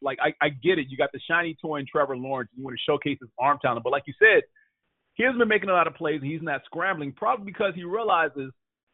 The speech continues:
that at this level, everybody runs fast. Like,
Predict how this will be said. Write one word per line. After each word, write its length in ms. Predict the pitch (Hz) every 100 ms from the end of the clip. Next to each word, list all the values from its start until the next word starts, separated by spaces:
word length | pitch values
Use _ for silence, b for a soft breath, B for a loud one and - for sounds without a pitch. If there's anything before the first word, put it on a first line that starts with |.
| _
that 280 | 139 139 131 - _ _ _ _ _ 156
at 200 | 143 -
this 140 | 269 247
level, 480 | 240 262 311 277 - _ _ _ _ _
everybody 500 | 226 262 294 196 196
runs 360 | 185 175 170 143 -
fast. 340 | 180 123 101 - _ _
Like, 220 | 147 147